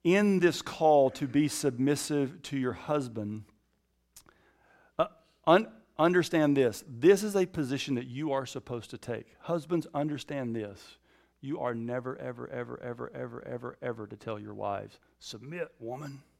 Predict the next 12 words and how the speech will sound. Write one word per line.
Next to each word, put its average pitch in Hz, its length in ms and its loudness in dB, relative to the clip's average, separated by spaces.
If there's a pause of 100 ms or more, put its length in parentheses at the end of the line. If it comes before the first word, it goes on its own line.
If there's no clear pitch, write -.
(2750)
If 120 160 -6
you 185 120 0
have 214 200 -2
to 160 80 -4
do 170 180 0
that, 175 400 2 (1120)
then 127 120 -2
you 147 160 0
are - 80 2
a 185 60 -4
terrible 107 500 -8
head. 98 280 -14